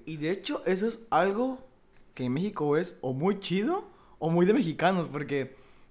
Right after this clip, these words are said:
cuando aprendí a manejar, yo me acuerdo que, ah, ok, primero ve por tu licencia, ¿no? Llegué, y para los que no saben, yo soy una persona que casi no ve. Mi graduación es como de seis en cada ojo, tengo miopía,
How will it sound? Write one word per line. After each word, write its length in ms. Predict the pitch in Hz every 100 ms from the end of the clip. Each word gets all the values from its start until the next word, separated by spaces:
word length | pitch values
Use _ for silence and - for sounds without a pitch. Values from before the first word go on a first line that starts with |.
| _ _ _ -
cuando 300 | 160 165 165
aprendí 260 | 165 170
a 40 | 185
manejar, 520 | 220 220 208 233 - - - _ -
yo 100 | 151
me 60 | 165
acuerdo 380 | 180 180 180 202
que, 200 | 147 123
ah, 340 | 139 147 120 - -
ok, 200 | 147 - 175
primero 260 | 151 147
ve 80 | 160
por 140 | 160 165
tu 80 | 156
licencia, 360 | 123 151 147
¿no? 200 | 127 175 - - - - _ -
Llegué, 540 | 127 135 131 185 277 - - - - - - - -
y 100 | 151
para 160 | 156
los 100 | 165
que 120 | 165
no 100 | 185
saben, 340 | 208 156 160 156
yo 80 | 147
soy 100 | 147
una 160 | 160
persona 480 | 139 120 131 160 180 - - - -
que 160 | - 131
casi 240 | 139 -
no 180 | 156 143
ve. 220 | 127 123 - - - - -
Mi 140 | 143 143
graduación 420 | 147 139 139 160
es 100 | 185
como 260 | 180 156
de 200 | 139 117
seis 420 | 110 - 139 165 -
en 160 | 123 123
cada 420 | 131 135 135 131
ojo, 440 | 139 151 180 254 - -
tengo 260 | - 143 156
miopía, 500 | 143 123 135 180 -